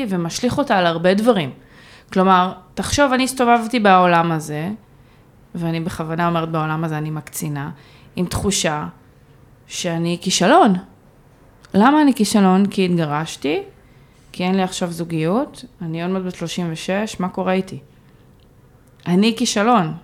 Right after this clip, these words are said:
עם כל מה שתיארתי לך שעשיתי בשנה האחרונה. איך יכול להיות? לוקחים נושא אחד שמאוד חשוב לנו, שם אנחנו לא מרוצים, לא משנה מה הסיבה. ואז לוקחים את זה, ומה שנקרא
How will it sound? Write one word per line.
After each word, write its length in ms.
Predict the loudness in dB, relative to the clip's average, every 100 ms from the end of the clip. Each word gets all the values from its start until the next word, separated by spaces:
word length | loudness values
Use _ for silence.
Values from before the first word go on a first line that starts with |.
| -20 -20 -14
עם 140 | -10 -10
כל 240 | -4 0 0
מה 140 | 0
שתיארתי 680 | -2 -4 0 0 0 -4 -6
לך 240 | -4 -4
שעשיתי 440 | -4 -4 -6 -4 -2
בשנה 380 | -2 -2 -4 -4
האחרונה. 400 | -6 -4 -4 -6 _ _ _ _ _ _ _ _ -6
איך 160 | -4 -4
יכול 240 | -4 -2
להיות? 440 | -2 -2 -4 -8 -20 _ _ _ _ -6
לוקחים 420 | -4 -2 0 2
נושא 300 | 0 0 0
אחד 300 | 0 -2 -2 -4 -6
שמאוד 400 | 0 4 4 2
חשוב 400 | -4 -2 -2 -2
לנו, 260 | -4 -6 -8 -18 -20 _ _ -10
שם 280 | 0 2 4
אנחנו 320 | 2 0 0
לא 140 | 2 4
מרוצים, 640 | 4 2 -2 -6 -4 -6 -10 -20 _ _ -6
לא 120 | -2
משנה 340 | -2 -2 0 2
מה 160 | 4
הסיבה. 380 | 2 -2 -8 -8 -12 _ _ _ _ _ _ _ -8
ואז 460 | -2 2 2 2 0
לוקחים 380 | -2 -2 0
את 100 | 0
זה, 120 | 2 0
ומה 440 | 0 -2 -4 -6
שנקרא 720 | -6 -8 -8 -2 2 4 4